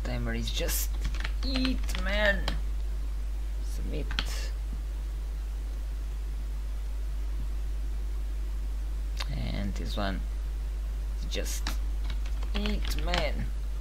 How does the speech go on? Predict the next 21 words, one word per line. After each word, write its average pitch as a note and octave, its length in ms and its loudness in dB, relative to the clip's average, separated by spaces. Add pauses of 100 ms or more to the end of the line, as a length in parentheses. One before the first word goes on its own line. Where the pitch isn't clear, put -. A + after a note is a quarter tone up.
(200)
Submit. - 720 -2 (840)
Right, - 480 -2 (160)
sorry - 240 -2
about B1+ 240 -2
that. B2+ 160 2 (3500)
Now G#2 240 2
night F#2+ 180 0
sh-, - 120 -2 (360)
what A#2 180 0
shouldn't C3 380 0
lie. D3+ 220 2 (760)
Alright, - 480 0 (160)
um, E3 800 2 (1700)
I'll E3 160 4
do. A#2 360 2 (1800)
We - 80 0
take - 280 2
this A2 180 4
man A2+ 240 8
near A2+ 280 2
us. - 580 -2